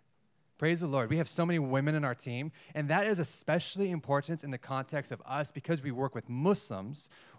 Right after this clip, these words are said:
I specifically have a heart for Muslim women. Women are oppressed. I could go on and on. I'm not gonna get too carried away. Don't worry, cast. But we need women.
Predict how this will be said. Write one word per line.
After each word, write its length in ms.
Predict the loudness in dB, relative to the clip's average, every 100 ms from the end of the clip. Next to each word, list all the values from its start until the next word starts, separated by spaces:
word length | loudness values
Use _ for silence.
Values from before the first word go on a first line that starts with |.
| -10
I 220 | 2 4 4
specifically 600 | 0 -2 -2 -4 -4 -4
have 180 | -4
a 60 | -4
heart 300 | -2 -2 -2
for 200 | -6 -8 _ _
Muslim 540 | 0 2 2 -2 -2
women. 400 | -2 -4 -6 -14 -20 _ _ -8
Women 300 | 0 2 2
are 140 | 2 -2
oppressed. 720 | 0 0 0 -4 -10 -14 -16 _ _ _ _ _ _ -8
I 80 | -6
could 140 | -4
go 120 | 0 2
on 140 | 2
and 120 | 2
on. 120 | 0
I'm 80 | 0
not 140 | -2 -2
gonna 140 | -4
get 140 | -6
too 160 | -8 -8
carried 240 | -4 -4
away. 180 | -2 -4
Don't 140 | -6 -6
worry, 180 | -6
cast. 480 | -6 -12 -12 -14 -18 -20 -20 2
But 120 | 10
we 340 | 12 10 8
need 600 | 4 6 6 6 2 -4 -12 _ _ _ _ _ _ _ _ _ 0
women. 560 | 4 6 4 2 -6